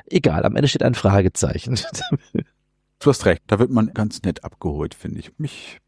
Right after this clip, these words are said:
Speaker 2: äh, spricht es an.
Speaker 1: Ja, ich find das auch nett. Ich mag sowas.
Speaker 2: Aber wir haben ja schon ausführlich über Super Mario Land gesprochen. Wie wollen wir mit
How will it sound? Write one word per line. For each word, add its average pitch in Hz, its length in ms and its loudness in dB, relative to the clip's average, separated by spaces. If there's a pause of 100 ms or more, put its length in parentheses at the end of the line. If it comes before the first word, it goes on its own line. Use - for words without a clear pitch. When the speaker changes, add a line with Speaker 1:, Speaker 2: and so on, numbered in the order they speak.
(140)
Speaker 2:
äh, 117 380 -2
spricht - 300 -2
es 107 100 -2
an. - 240 -10 (380)
Speaker 1:
Ja, 147 180 2
ich 110 80 -2
find - 160 0
das - 140 -4
auch 87 180 -6
nett. 80 180 -6
Ich 92 120 -2
mag 82 240 2
sowas. - 460 -12 (440)
Speaker 2:
Aber 92 640 2
wir 107 300 2
haben 147 220 2
ja 147 100 2
schon 127 440 0
ausführlich 123 520 -2
über 113 160 -2
Super 110 160 -4
Mario 107 300 0
Land 98 400 2
gesprochen. - 580 -4
Wie 104 160 2
wollen 131 180 4
wir 143 80 6
mit 127 180 2